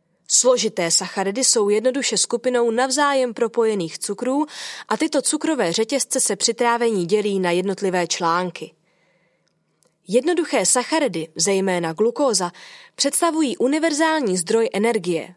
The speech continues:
snadno využitelný většinou buněk v těle. Glukóza je palivem pro intenzivní aktivitu a také pro mozkové buňky. Přeměna cukrů.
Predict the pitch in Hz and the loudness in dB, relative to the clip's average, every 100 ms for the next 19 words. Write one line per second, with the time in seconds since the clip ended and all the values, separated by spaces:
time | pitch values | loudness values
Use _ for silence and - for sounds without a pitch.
0 | _ - - 214 208 196 180 233 202 214 | _ -2 2 2 2 0 0 0 -2 0
1 | 220 214 208 175 214 - 277 247 196 196 | 0 2 0 0 0 0 0 0 0 -2
2 | 185 - 160 151 - _ _ _ _ _ | -6 -10 -10 -10 -16 _ _ _ _ _
3 | _ _ _ _ _ _ _ _ _ _ | _ _ _ _ _ _ _ _ _ _
4 | 175 226 220 196 185 196 233 190 - 214 | 0 0 2 2 2 2 2 2 2 2
5 | 240 240 233 233 233 294 302 277 269 247 | 2 2 0 0 2 0 -2 -2 -2 -2
6 | 202 - - 240 233 - 269 - _ - | -2 -4 -2 0 0 -4 -6 -8 _ -6
7 | - 226 240 226 196 190 180 - 175 170 | 0 0 2 0 0 0 -2 -2 -2 -2
8 | 165 165 156 - _ _ _ _ _ _ | -2 -6 -8 -18 _ _ _ _ _ _
9 | _ _ _ _ _ _ _ _ _ _ | _ _ _ _ _ _ _ _ _ _
10 | _ _ _ _ - 269 311 339 339 330 | _ _ _ _ -2 0 2 2 0 0
11 | - - 170 156 180 | -4 -4 -8 -10 -14